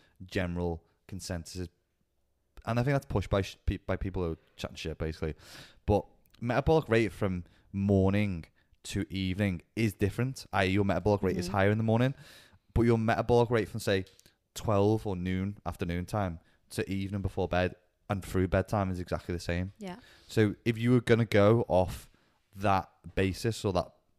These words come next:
Speaker 1: ethos, you wouldn't fucking eat apart from in the morning
Speaker 2: Mm-hmm.
Speaker 1: because that's the only time that metabolic rate is actually really, really high.
Speaker 2: Yeah.
Speaker 1: So it, it's got nothing to do with that. Don't be scared about eating late on.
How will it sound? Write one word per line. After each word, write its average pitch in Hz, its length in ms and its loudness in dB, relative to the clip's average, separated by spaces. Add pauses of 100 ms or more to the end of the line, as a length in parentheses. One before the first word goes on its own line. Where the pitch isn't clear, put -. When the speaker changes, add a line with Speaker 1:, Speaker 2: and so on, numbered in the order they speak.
(1000)
Speaker 1:
ethos, 98 560 0 (300)
you 101 100 -2
wouldn't 110 220 -2
fucking 98 240 -4
eat 90 120 -4
apart 110 280 -2
from 104 120 -6
in 95 60 -4
the 92 60 -4
morning 90 360 -2 (400)
Speaker 2:
Mm-hmm. 175 240 -12 (220)
Speaker 1:
because - 160 2
that's 208 160 0
the 117 80 4
only 104 140 2
time 101 260 0
that 110 100 0
metabolic 87 460 0
rate 85 180 -2
is 92 100 -2
actually 87 260 -6
really, 87 180 0
really 82 180 -2
high. 85 320 -2 (380)
Speaker 2:
Yeah. 196 160 -10 (100)
Speaker 1:
So 104 240 0 (320)
it, 101 160 -10
it's 98 80 -12
got 113 140 0
nothing 120 340 -2
to - 80 -4
do 101 160 2
with 104 100 2
that. 107 220 -2
Don't 113 160 4
be 113 100 0
scared 101 300 2
about 110 200 2
eating 85 200 -6
late 82 160 -4
on. 87 300 -2